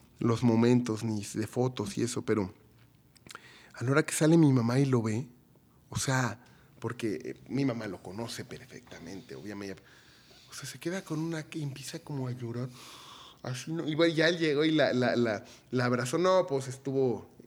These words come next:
eh, de, de los momentos más espectaculares que, que he vivido, y pues ahí estuvimos y tomamos un poco de té y,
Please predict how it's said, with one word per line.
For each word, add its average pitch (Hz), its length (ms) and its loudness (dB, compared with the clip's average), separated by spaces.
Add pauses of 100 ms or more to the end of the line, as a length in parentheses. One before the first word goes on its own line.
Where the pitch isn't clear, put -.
eh, - 220 -10
de, 107 420 2
de 123 140 4
los 120 200 4
momentos 131 420 6
más 131 220 4
espectaculares 117 920 4
que, 104 180 -2 (480)
que 127 120 2
he 127 40 8
vivido, 123 420 6
y 123 40 6
pues 135 240 0
ahí 151 180 8
estuvimos 139 720 4
y 113 80 -2
tomamos 117 540 2
un 120 100 2
poco 113 260 -2
de 101 120 0
té 120 300 4
y, 110 280 2